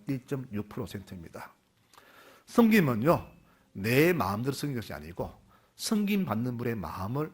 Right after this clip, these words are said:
헤아려서 섬기는 겁니다. 그분이 내게 무엇을 바라시는가? 내게 무엇을 원하시는가? 그것을 헤아려서 그 뜻을 따르는 것이 바로 올바른 섬김이죠.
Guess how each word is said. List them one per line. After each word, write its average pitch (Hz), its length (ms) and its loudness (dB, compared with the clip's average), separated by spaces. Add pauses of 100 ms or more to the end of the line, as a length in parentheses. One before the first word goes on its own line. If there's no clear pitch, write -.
(120)
헤아려서 135 640 -8 (180)
섬기는 - 560 -10
겁니다. - 500 -20 (420)
그분이 185 420 4
내게 139 440 0 (220)
무엇을 113 540 -4
바라시는가? - 840 -14 (520)
내게 127 280 2
무엇을 110 460 -2
원하시는가? 117 800 -6 (180)
그것을 180 580 -2 (300)
헤아려서 170 640 0 (300)
그 160 220 -4
뜻을 190 400 0
따르는 95 360 -8
것이 87 260 -12
바로 95 340 -8 (200)
올바른 92 480 -8 (260)
섬김이죠. 135 720 -12